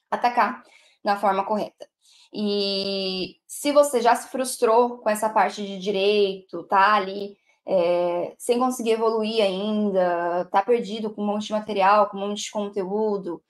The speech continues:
não é sua culpa se as suas tentativas foram frustradas até então. Então, como eu falei, a maior parte aqui de vocês provavelmente vem de outras áreas não jurídicas.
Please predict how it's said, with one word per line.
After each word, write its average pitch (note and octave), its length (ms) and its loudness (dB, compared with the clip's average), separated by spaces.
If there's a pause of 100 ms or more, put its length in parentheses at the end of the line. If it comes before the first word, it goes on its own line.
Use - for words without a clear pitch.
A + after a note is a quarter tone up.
(520)
não D4 240 4
é D4 120 4
sua D4+ 220 4
culpa C#4+ 400 4
se C#4 140 0
as C4 160 0
suas B3 280 2
tentativas A#3 1200 -4
foram G#3 300 2
frustradas G3 1300 2
até G3+ 220 -2
então. - 360 -4 (460)
Então, F#3 920 0 (260)
como G3 140 -2
eu G3 60 0
falei, F3 280 2
a A#2+ 60 -2
maior F#3 240 2
parte G#3 340 6
aqui G#3+ 120 -6
de G3 80 -4
vocês G3 340 -4
provavelmente F#3 720 -2
vem G3 380 0
de - 120 -4
outras G3 360 2
áreas F3+ 320 4
não B3+ 400 4
jurídicas. G3+ 1000 -4